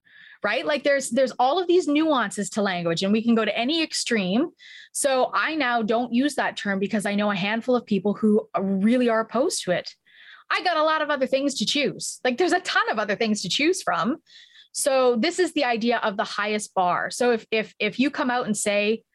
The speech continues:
"Hey, visually impaired people are welcome to the theater, or welcome in my restaurant, or welcome wherever," and you've got people who are offended, they won't patronize you. They won't spend your money in your, in your establishment. They won't purchase from you,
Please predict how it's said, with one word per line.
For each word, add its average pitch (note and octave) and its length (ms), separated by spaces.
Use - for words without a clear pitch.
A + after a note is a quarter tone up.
"Hey, D#4 240
visually B3 360
impaired B3+ 340
people B3 260
are F#3 100
welcome C4 440
to A3+ 400
the G#3+ 100
theater, G#3 320
or E3+ 140
welcome B3+ 320
in B3 80
my A3+ 100
restaurant, F3+ 560
or F3 240
welcome A3+ 400
wherever," F#3+ 500
and G#3+ 160
you've A#3 120
got - 240
people B3 260
who A#3+ 80
are G3 80
offended, A3+ 420
they A3+ 100
won't C#4 180
patronize G#3 560
you. - 140
They A3 80
won't C#4 160
spend C4 220
your A3 80
money G3+ 220
in F3 80
your, E3 260
in F3+ 80
your F3 100
establishment. - 720
They G#3 60
won't A3 160
purchase C4 320
from D#3 160
you, C#3+ 160